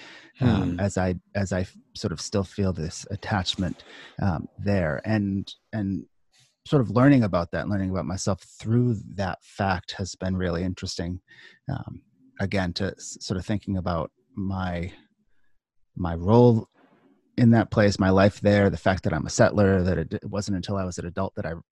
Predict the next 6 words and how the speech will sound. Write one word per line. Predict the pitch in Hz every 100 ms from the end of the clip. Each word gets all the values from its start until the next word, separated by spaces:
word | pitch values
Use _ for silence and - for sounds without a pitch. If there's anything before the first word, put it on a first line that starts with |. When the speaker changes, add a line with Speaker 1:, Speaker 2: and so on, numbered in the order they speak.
| -
Speaker 1:
really | 95 87 87
learned | - 92 90
anything | 95 92 87
meaningful | 87 95 - 95
about | 92 85
Indigenous | 80 92 101 98 - -